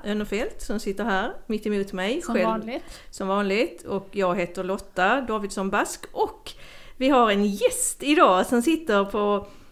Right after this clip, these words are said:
Speaker 1: coronasäkert avstånd.
Speaker 2: Japp, bakom en spritad mikrofon.
Speaker 1: Ja,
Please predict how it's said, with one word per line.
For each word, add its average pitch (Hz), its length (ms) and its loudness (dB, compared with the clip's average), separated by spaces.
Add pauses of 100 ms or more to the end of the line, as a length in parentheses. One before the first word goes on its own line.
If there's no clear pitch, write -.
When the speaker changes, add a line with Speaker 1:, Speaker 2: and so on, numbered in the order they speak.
(140)
Speaker 1:
coronasäkert 240 880 4
avstånd. 196 600 0 (640)
Speaker 2:
Japp, 269 380 -6
bakom 254 420 -2
en 233 80 -4
spritad 262 480 -8
mikrofon. 226 540 -10 (400)
Speaker 1:
Ja, - 280 -6